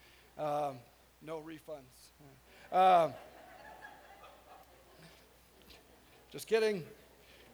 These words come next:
Uh, and, uh, junior hires, if you would stand and make your way over there to the back. Woo! We are going to, uh, we release the junior hires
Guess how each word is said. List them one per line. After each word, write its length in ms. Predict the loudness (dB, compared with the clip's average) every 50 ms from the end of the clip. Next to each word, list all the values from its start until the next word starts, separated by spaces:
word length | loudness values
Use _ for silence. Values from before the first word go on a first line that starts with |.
| -20 -20 -12 -8
Uh, 300 | -8 -4 -4 -4 -4 -4 -6 -12 -16 -20 -20 -20 -20 -20 -20 -20 -20 -20 -20 -20 -20 -20 -12 -8
and, 320 | -6 -4 -4 -2 -2 -2
uh, 80 | -2 -2
junior 400 | -4 -4 -2 -2 0 0 0 2
hires, 560 | 2 4 6 6 8 8 8 6 4 2 0
if 180 | -2 -4 -4
you 560 | -4 -8 -6 -4 -4 -2 -2 -2 -2 -4 -4 -4 -4
would 420 | -2 0 0 2 0 0 -2 -4 -8
stand 500 | -6 -2 0 2 4 4 4 2 0 -2
and 160 | -4 -6 -4
make 240 | -4 -4 -4 -4 -4
your 100 | -2 0
way 280 | 2 2 2 0 0 0
over 360 | 0 0 0 0 0 -2 0
there 300 | 2 4 6 6 6 4
to 160 | 2 0 -2
the 80 | 0 2
back. 500 | 4 6 6 6 6 4 4 2 0 2
Woo! 400 | 6 8 10 12 12 12 10 8
We 160 | 6 6 6 6
are 80 | 6
going 260 | 6 6 4 4 2 0
to, 360 | -2 4 8 10 10 10 12
uh, 260 | 12 10 10 10 8 4 -4 -10 -14 -16 -18 -18 -20 -16 -8 -4
we 100 | -2 2
release 580 | 4 6 6 6 4 2 2 0 -4 -6 -10 -12 0 4
the 100 | 4 4
junior 460 | 4 2 -2 -2 -2 2 4 4 6
hires 880 | 8 8 10 10 12 12 12 12 12 10 6 0 -6 -8 -10 -10 -10